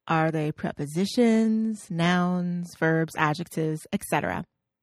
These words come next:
We want one idea per thought group. If you think I have connected my speech, then chances are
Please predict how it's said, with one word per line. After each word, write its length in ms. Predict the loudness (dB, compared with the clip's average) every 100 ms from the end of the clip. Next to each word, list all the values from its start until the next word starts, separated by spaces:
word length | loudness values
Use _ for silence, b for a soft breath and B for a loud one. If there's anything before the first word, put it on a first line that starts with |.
| _ _ _ _ _ _ _ _ _ 0
We 160 | 2
want 440 | 4 4 2 2 -6 -12
one 440 | -4 2 2 2
idea 600 | 2 0 0 -2 -2 -2 -6
per 180 | -4 -4
thought 300 | 0 -2 -2
group. 320 | -10 -10 -12 -20 _ _ _ _ _ 0
If 120 | 0
you 120 | 2
think 260 | 2 2 2 2
I 120 | 2
have 120 | 2
connected 560 | 0 0 2 0 0 0
my 140 | 0
speech, 460 | 0 -2 -2 -4 -6 -14 -16 _ _ -4
then 220 | 0 0
chances 440 | 2 0 2 0 2
are 340 | 4 4 2